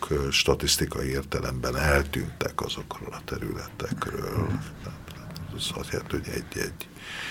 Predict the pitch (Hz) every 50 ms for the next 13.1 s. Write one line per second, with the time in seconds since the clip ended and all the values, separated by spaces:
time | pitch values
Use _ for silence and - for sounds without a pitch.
0 | - - - - - - - - - - - - - - 92 - - 82 82 80
1 | 80 82 80 90 92 - - - - - - - - - - - - - 80 82
2 | 78 76 - 85 82 78 78 76 76 80 - - - - 69 69 - 69 67 -
3 | 73 - - 78 73 62 - - - 76 76 76 78 78 78 - 82 76 78 82
4 | 80 76 71 73 73 73 73 71 71 71 76 78 78 80 78 76 - 78 73 76
5 | - - - 82 78 76 78 73 73 76 87 80 - - 78 73 78 78 73 73
6 | 73 73 71 - - - - - 73 71 71 80 85 82 - - 80 71 73 71
7 | 76 76 78 80 78 73 67 69 64 71 67 67 71 71 - - 78 73 69 65
8 | 67 69 - - 78 78 87 82 - - 80 76 76 71 67 71 78 80 76 73
9 | 71 69 69 - 82 80 73 69 71 73 73 - 78 73 71 67 69 78 73 71
10 | 73 - 73 71 - - - 71 71 73 73 73 - 73 76 76 73 69 - -
11 | 69 69 - - 73 73 71 67 65 62 - - - 69 64 64 - - 67 65
12 | 65 65 65 69 71 - - - - - - - - - - - - - - -
13 | - -